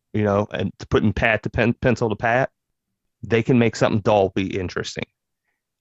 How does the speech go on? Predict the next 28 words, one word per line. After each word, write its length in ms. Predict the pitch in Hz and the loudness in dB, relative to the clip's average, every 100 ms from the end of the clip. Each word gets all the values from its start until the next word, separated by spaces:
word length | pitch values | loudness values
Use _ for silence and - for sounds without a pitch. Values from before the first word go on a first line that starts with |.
| _ | _
And, 220 | 113 107 | 2 4
and 360 | 107 104 98 98 - _ _ _ _ _ _ _ | 4 2 2 0 -4 _ _ _ _ _ _ _
I 100 | 117 | -2
think 300 | 113 127 113 | 0 0 0
this 200 | - 110 | 0 0
is, 220 | 113 101 - | 0 -4 -4
I 100 | 104 | -2
really 360 | 104 101 113 107 | 0 2 2 4
like 200 | 104 98 | 2 0
that 140 | 104 | 0
idea 320 | 98 98 104 98 | 0 0 0 -2
of 80 | |
this 320 | 95 95 - - | -2 -4 -6 -16
seeing 380 | - 131 110 101 | -4 2 2 2
Clark 500 | - 123 107 101 - - | 0 0 2 2 -2 -2
or 180 | 104 101 | -2 0
seeing 300 | - 104 - | 0 0 2
our 240 | 107 117 | 2 2
Clark 460 | 117 - 101 95 - _ _ _ _ _ _ _ _ _ _ _ _ _ _ - | 0 0 0 0 -4 _ _ _ _ _ _ _ _ _ _ _ _ _ _ -6
juxtaposed 840 | - 110 - 101 - 113 104 101 | 0 0 0 -2 2 4 4 2
with 300 | 95 98 95 - | -2 0 0 -2
the 100 | 101 | -4
Kal-El 840 | - 110 101 - 104 98 95 95 - | -2 0 2 2 2 2 2 -2 -2
that, 220 | 95 92 _ - | -2 -2 _ -4
that 520 | 101 98 101 101 - | -2 0 -2 -4 -2
came 280 | - 110 101 | 0 2 2
to 400 | - 107 95 95 - _ _ _ | 2 2 2 0 -4 _ _ _
the 260 | 98 90 - | -12 -6 -6